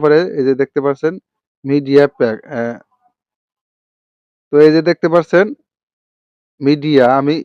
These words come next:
এখানে ট্যাপ করব। এখানে ট্যাপ করার পরে আমাদের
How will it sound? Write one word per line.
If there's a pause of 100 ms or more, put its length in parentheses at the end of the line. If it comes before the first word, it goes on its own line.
(120)
এখানে
ট্যাপ
করব। (1800)
এখানে (100)
ট্যাপ
করার
পরে (720)
আমাদের